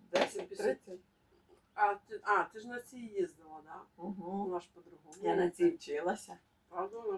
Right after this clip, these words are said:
Speaker 2: по-другому?
Speaker 1: Вона тихенько їде, і тут, е, третя, як тут четверта.
Speaker 2: Ну, це ж турбірований дізель.
Speaker 1: Да, тут, е, те саме, ну.
Speaker 2: Він же ж мощніший. Це
Speaker 1: Він
Speaker 2: все
Speaker 1: мощніший,
Speaker 2: Сергій за
Speaker 1: тихенько
Speaker 2: бензин, а
Speaker 1: їде.
Speaker 2: Женя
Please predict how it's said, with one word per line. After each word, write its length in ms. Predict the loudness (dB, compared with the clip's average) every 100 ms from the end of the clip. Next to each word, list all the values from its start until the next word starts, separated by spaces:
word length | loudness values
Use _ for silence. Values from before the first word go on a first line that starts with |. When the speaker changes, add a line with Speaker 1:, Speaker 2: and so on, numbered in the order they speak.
| -6 -20
Speaker 2:
по-другому? 320 | -20 -20 -12 0
Speaker 1:
Вона 200 | 4 4
тихенько 580 | 4 -4 -4 -4 -4
їде, 480 | -4 -2 -4 -2 -2 -4
і 80 |
тут, 440 | -14 -6 -6 -4 -2
е, 140 | -2
третя, 800 | -2 2 8 8 8 0 -2 -2 0
як 260 | 0 0 -4
тут 180 | -18
четверта. 680 | -6 -4 0 2 2 -2 -18 -18 _ _ _ _ _ _ _ _ _ _ _ _ _ _ _ _ -8
Speaker 2:
Ну, 220 | -4 -2 -4
це 200 | -8 -14
ж 140 | -16 -20
турбірований 680 | -20 -8 -4 -2 -2 -4 -8 -14
дізель. 1120 | -20 -20 -20 -20 _ _ -20 _ _ -20 -18 -4
Speaker 1:
Да, 220 | -2 -2
тут, 380 | -4 -18 -10 -6
е, 140 | -6 -8
те 100 | -12
саме, 420 | -10 -4 -4 -4 -6
ну. 160 | 4 6
Speaker 2:
Він 160 | 6 4
же 120 | -4
ж 100 | -4
мощніший. 840 | -4 -6 -12 -6 -6 -6 -20 -20 _ -10 2
Це 100 | 4
Speaker 1:
Він 80 | 6
Speaker 2:
все 180 | 6
Speaker 1:
мощніший, 760 | 4 2 -2 0 4 4 4 0
Speaker 2:
Сергій 320 | 0 -4 -6 -6
за 160 | -2
Speaker 1:
тихенько 200 | -2 0 -2
Speaker 2:
бензин, 420 | -2 -2 -2 -2
а 80 | -4
Speaker 1:
їде. 200 | -2 0
Speaker 2:
Женя 340 | 2 0 -2